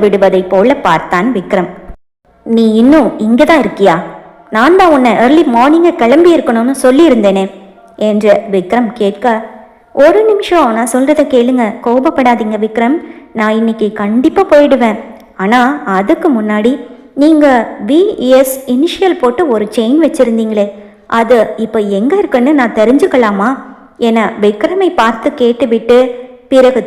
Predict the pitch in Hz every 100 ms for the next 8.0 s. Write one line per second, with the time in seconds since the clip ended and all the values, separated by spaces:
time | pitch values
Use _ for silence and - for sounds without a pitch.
0 | 220 214 269 302 285 - 220 233 240 330
1 | 277 240 - 196 202 330 370 359 320 262
2 | 220 208 220 247 - 196 208 294 - 240
3 | 240 262 226 202 220 247 - - - 190
4 | 185 165 - - _ _ _ _ _ _
5 | - 220 214 269 247 220 233 247 - 214
6 | 226 277 202 196 226 196 202 220 165 185
7 | 196 196 - - - 285 359 240 233 190